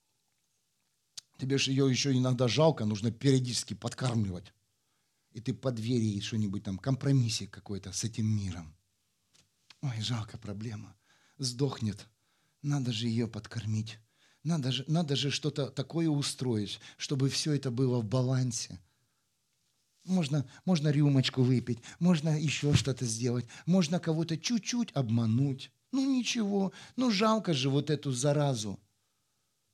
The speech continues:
Не жалей». <laughs> Вы, это нормальная бытовая жизнь наша, семья. Аминь.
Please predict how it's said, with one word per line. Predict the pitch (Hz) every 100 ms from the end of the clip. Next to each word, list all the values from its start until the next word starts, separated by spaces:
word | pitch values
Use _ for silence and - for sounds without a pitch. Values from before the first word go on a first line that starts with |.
| -
Не | 117
жалей». | 110 113 110 113 92 90 107 - - _
<laughs> | _ _ _ _ _ _
Вы, | 147 151 185 131 - 175
это | 208 277
нормальная | 285 311 339 381 320
бытовая | 208 220 220 233 240
жизнь | 190 190 120
наша, | 127 110 -
семья. | 107 147 139 104 -
Аминь. | 147 214 247 226 147